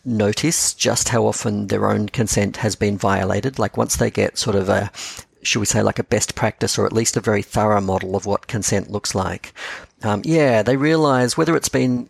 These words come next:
in sex or other activities, they realize just how often their consent is violated. And they also realize how often inadvertently they've violated the consent of others.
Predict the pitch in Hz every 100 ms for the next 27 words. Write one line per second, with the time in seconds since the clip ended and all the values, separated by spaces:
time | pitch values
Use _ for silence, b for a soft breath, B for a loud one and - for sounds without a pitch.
0 | - 131 117 - 156 - - - 110 104
1 | 104 226 - - 120 127 170 - 110 110
2 | 104 101 - - 107 101 - 104 101 107
3 | 117 - 101 95 - 98 95 101 127 -
4 | B B B B B _ 131 143 143 143
5 | 151 - 151 143 147 143 139 139 - -
6 | - - 139 139 - - - 110 143 147
7 | - _ _ _ - 135 117 139 147 120
8 | 95 98 131 117 - 120 117 127 120 117
9 | 117 113 - - 113 - 117 - 113 -
10 | 131 98 95